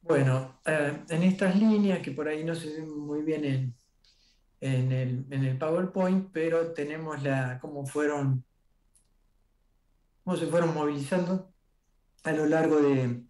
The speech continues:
de, del dos mil diez a, a la fecha los distintos programas, ¿sí? Vemos el, eh, las prestaciones especiales son, fue, por excelencia fueron creciendo,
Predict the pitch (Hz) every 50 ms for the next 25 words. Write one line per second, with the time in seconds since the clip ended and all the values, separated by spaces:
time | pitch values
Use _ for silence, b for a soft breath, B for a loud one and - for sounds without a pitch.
0 | _ _ _ _ _ _ _ - 143 139 139 - - - 143 131 131 131 131 139
1 | 147 147 151 165 165 165 165 165 175 175 170 - 139 131 127 127 123 123 123 -
2 | _ _ _ - 135 131 131 143 156 151 - 214 202 185 - - 170 170 175 175
3 | - - _ _ _ _ _ 151 147 143 143 156 143 143 175 165 160 160 151 143
4 | - 151 160 175 185 185 165 147 135 127 123 127 - - _ _ _ - - 143
5 | 151 175 180 - b b b b b b b b b b b b _ _ - 143
6 | 139 156 160 165 160 160 160 160 160 160 160 147 147 143 139 135 135 139 135 131
7 | 127 127 127 127 127 127 127 127 127 127 131 135 - _ _ - 135 135 - 139
8 | 135 131 - 139 135 135 160 156 156 156 147 143 135 135 131 - 143 139 135 -
9 | 175 165 175 175 180 170 170 - - _ _ _ - - 151 147 143 135 - 147
10 | 143 139 135 131 143 143 143 135 135 - 147 139 139 156 165 160 165 170 151 135
11 | 131 147 139 135 135 131 143 139 139 - 196 180 165 160 165 185 214 220 -